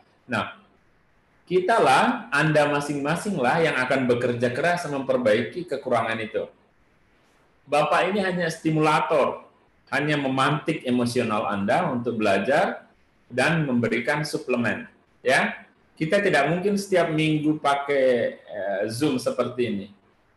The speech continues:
karena itu akan jadi masalah buat Anda dan saya.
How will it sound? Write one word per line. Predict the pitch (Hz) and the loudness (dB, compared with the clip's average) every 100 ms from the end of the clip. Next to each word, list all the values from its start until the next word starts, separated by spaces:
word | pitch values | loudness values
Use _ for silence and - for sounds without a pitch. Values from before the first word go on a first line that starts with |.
| _ | _
karena | 110 107 117 127 113 107 - | -4 -4 -2 -2 -2 -4 -6
itu | 139 - | -10 0
akan | 147 139 127 | 0 2 0
jadi | 120 120 117 | 2 2 0
masalah | 117 147 135 131 | -4 0 0 0
buat | 120 117 117 | 0 0 0
Anda | 120 127 127 | -2 -2 0
dan | 117 107 | 0 -2
saya. | 101 107 98 | -2 0 0